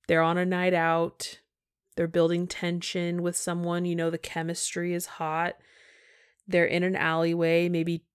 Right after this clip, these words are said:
thinking about going somewhere else, and I think there was, like, a line where it was like, "I wanna see," it was something like, "I wanna see how we work,"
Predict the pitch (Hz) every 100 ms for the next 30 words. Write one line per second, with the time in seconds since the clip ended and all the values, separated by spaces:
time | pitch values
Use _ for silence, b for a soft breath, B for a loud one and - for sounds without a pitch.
0 | _ - - 160 175 175 170 165 175 165
1 | 160 170 170 - 156 160 190 175 156 160
2 | 233 - - 160 156 151 156 - b b
3 | b b b b b - - 277 349 349
4 | 330 208 170 156 147 147 160 170 170 160
5 | 156 156 160 156 156 147 - - 165 165
6 | 165 165 - - 160 156 156 156 - _
7 | _ _ _ _ _ _ _ _ _ _
8 | 180 170 - 220 - 330 208 - - 170
9 | 160 175 - - 170 165 160 160 160 -
10 | _ _ - - - 165 165 165 165 156
11 | 156 160 151 151 156